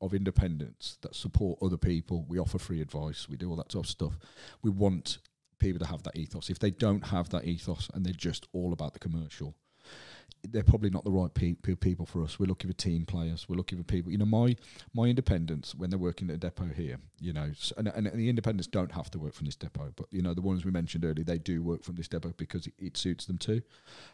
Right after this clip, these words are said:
Um, they will help each other with loading their vehicles. You know, one of them will say, you know, "Well, you packing tea and coffee? You know, can you pack tea and coffee for me?" You know, and, uh, you know, or, or, or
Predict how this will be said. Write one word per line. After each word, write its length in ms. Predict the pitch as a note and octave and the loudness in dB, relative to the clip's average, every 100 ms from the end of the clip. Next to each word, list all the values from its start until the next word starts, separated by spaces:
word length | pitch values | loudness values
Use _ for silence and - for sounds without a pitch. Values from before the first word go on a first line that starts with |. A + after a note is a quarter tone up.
| _ | _
Um, 480 | F2+ F#2 F#2 F2+ F2 - _ _ _ _ _ _ _ _ _ _ _ _ - | 0 4 4 2 -2 -8 _ _ _ _ _ _ _ _ _ _ _ _ 2
they 200 | B2 C#3+ | 4 6
will 380 | C#3+ C3 A#2 - | 6 4 0 -2
help 300 | - B2 A#2+ | 0 4 8
each 180 | A#2+ - | 8 6
other 160 | G#2+ F#2+ | 2 2
with 160 | F#2 | 0
loading 300 | F#2+ G2+ F#2+ | 0 2 0
their 80 | F2+ | 0
vehicles. 720 | E2+ A#2+ A#2+ - A#2 A2+ G#2+ - | 0 0 0 -2 -2 -2 -6 -4
You 60 | G#2+ | -2
know, 120 | F#2 | 0
one 200 | F#2 G2 | 0 -2
of 80 | F#2 | -2
them 80 | F#2+ | -4
will 80 | F#2 | -4
say, 340 | G2 F2+ F2+ | -2 -2 -2
you 180 | E2+ F2+ | -2 -2
know, 140 | E2+ | -2
"Well, 140 | F2 G2 | -2 -2
you 100 | G#2+ | -2
packing 320 | - - F#2+ | -4 -6 -6
tea 160 | - | -4
and 80 | F#2 | -4
coffee? 540 | - G2+ - G2+ G2 F#2 | -4 -6 -2 0 0 -2
You 100 | G2+ | -2
know, 140 | F#2 | -2
can 120 | - F#2+ | -2 -4
you 40 | |
pack 200 | - - | -4 -6
tea 100 | - | -2
and 100 | F#2+ | -2
coffee 280 | G2+ - - | -2 -4 -4
for 100 | G2 | 0
me?" 500 | G#2 G#2 G2+ F#2+ F#2 | 2 4 4 2 0
You 80 | F#2 | -2
know, 260 | F#2+ F2+ F2 - | 0 0 0 -2
and, 360 | E2 E2 D#2+ - | -2 0 0 0
uh, 160 | E2+ D#2 | 0 0
you 160 | D#2+ | 0
know, 180 | F2 E2+ - | 2 0 -2
or, 160 | E2 - | -6 -8
or, 180 | D2+ D#2+ | -14 -18
or 100 | E2+ | -16